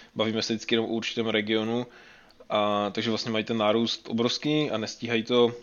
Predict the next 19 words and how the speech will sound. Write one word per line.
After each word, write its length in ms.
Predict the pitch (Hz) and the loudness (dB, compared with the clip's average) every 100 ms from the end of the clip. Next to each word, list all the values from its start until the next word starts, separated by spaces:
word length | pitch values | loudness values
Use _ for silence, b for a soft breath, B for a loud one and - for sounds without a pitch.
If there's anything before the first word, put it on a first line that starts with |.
| - | 0
plánovat 480 | 120 135 139 127 | 2 6 8 6
a 40 | 113 | 6
tak 160 | 113 | -4
s 60 | - | -6
tím, 180 | 117 110 | -6 -6
tak 140 | 110 | -6
s 60 | - | -6
tím 100 | 113 | -6
vlastně 240 | 104 - | -6 -6
chtěli, 320 | 113 107 104 101 b b b b | -6 -4 -4 -6 b b b b
chtěli 320 | - 110 104 | -10 -6 -4
vlastně 260 | 104 98 110 | -2 -4 -6
s 80 | - | -8
tím 120 | 110 | -6
pomoct. 380 | 110 107 98 - | -4 -4 -6 -10
Takže 220 | 104 104 | -8 -6
během 280 | 101 104 101 | -4 -4 -4
vlastně 280 | 98 110 | -4 -6
toho 180 | 104 104 | -6 -8